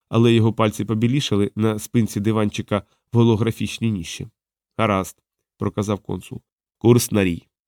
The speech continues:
Кораблів гегемонії уникати. На всіх частотах відправити повідомлення про те, що ми беззбройна дипломатична місія і просимо про перемовини». Його текст був санкціонований і записаний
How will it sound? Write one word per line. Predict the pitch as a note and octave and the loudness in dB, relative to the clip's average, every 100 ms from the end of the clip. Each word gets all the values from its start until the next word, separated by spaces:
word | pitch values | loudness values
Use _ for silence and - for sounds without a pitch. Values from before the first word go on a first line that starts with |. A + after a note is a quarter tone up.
| _ | _
Кораблів | - A#2 A2 A2 | 2 4 6 4
гегемонії | G#2+ A2+ A2 B2+ A#2+ | 4 4 4 4 4
уникати. | G#2 G#2+ - F#2 - - - _ _ - | 4 2 -2 -8 -8 -12 -14 _ _ -2
На | A2 | 0
всіх | B2 A#2 | 2 0
частотах | A2+ - A#2+ G#2 G#2 | 0 0 0 0 -2
відправити | G#2+ A2 A2 G#2+ G#2 | -2 0 2 2 0
повідомлення | A2 G#2 A2+ B2+ G#2 G2 - _ - | 0 0 2 2 2 -2 -6 _ -4
про | G#2+ | -2
те, | A#2 A2+ | 0 0
що | - A2+ | 2 2
ми | C3 - - | 2 -2 -8
беззбройна | G#2+ A2 F#2+ A#2+ B2+ G2+ | 0 0 2 4 4 2
дипломатична | G#2+ A2+ A2+ A2 A2 G#2 A2 | 0 0 0 0 0 -2 0
місія | G#2+ B2 - F#2+ F#2 | 0 0 -2 -4 -2
і | A2+ | -6
просимо | - B2+ B2+ G2+ F2+ | -2 -2 0 -4 -2
про | A2 | -4
перемовини». | - A2 G#2+ F#2+ F#2 F2 - _ _ _ _ _ _ _ _ _ _ - | 0 0 0 -2 -6 -10 -12 _ _ _ _ _ _ _ _ _ _ 0
Його | C#3+ D#3+ | 4 6
текст | D3 E3+ F#3 - | 4 2 0 0
був | D#3+ | -2
санкціонований | D3+ D3 C#3 C#3+ B2+ C#3 D#3+ E3 | 0 -2 2 2 4 4 2 0
і | C#3+ | 0
записаний | B2+ - C#3 D#3+ D#3 | 0 0 -2 0 -2